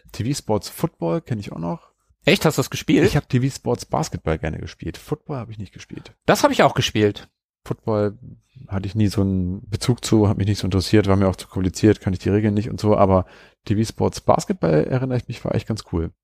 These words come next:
Speaker 2: Mhm, ja, das hab ich auch gerne gespielt. Es gab da auch noch T V Sports Boxing, oder?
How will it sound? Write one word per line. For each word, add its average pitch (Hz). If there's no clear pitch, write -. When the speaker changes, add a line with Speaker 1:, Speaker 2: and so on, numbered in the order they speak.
Speaker 2:
Mhm, 135
ja, 135
das 131
hab 170
ich 160
auch 127
gerne 120
gespielt. 117
Es -
gab 127
da 135
auch 127
noch 123
T 135
V 135
Sports 117
Boxing, 113
oder? 175